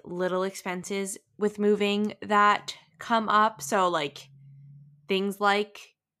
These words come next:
buying new, like, storage and furniture and things to, like, upgrade your space. 'Cause I feel like a lot of people, when you move, you end up kind of wanting to, like,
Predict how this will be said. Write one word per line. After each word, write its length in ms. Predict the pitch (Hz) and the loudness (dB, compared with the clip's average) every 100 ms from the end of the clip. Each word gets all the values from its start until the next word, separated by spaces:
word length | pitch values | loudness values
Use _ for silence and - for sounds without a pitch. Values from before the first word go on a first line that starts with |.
| _ | _
buying 560 | 175 156 180 190 196 202 | 0 2 0 -2 -2 -2
new, 380 | 202 202 208 214 | -2 0 0 0
like, 260 | 214 214 | 0 -4
storage 840 | - - - 339 240 190 165 165 - | -6 -12 -4 0 2 2 0 -2 -4
and 280 | 185 196 208 | -4 -4 -6
furniture 800 | - 302 320 294 247 - 180 165 | -6 -4 -2 -2 -4 -4 -4 -4
and 180 | 170 | -6
things 280 | 175 185 190 | -8 -8 -8
to, 100 | - | -6
like, 240 | 208 208 - | -4 -4 2
upgrade 500 | - 262 - 233 214 | 4 4 2 -2 0
your 140 | 180 180 | -4 -8
space. 480 | - 185 165 - | -8 -6 -4 -6
'Cause 120 | - 202 | -8 -6
I 120 | 190 | -6
feel 260 | - 196 | -4 -2
like 240 | 190 180 - | 0 -2 -2
a 140 | 165 | -2
lot 220 | 175 170 170 | 0 0 -2
of 80 | |
people, 360 | - 180 175 170 | -8 -8 -4 -2
when 140 | 170 | -4
you 100 | 170 | -6
move, 320 | 165 226 277 208 | -4 -2 -2 -2
you 160 | 196 | -4
end 140 | 185 180 | -4 -6
up 80 | - - | -10 -4
kind 200 | 240 262 | 0 0
of 140 | 233 | -2
wanting 380 | 185 180 208 220 | -2 0 0 -2
to, 120 | 214 | -4
like, 160 | 185 | -4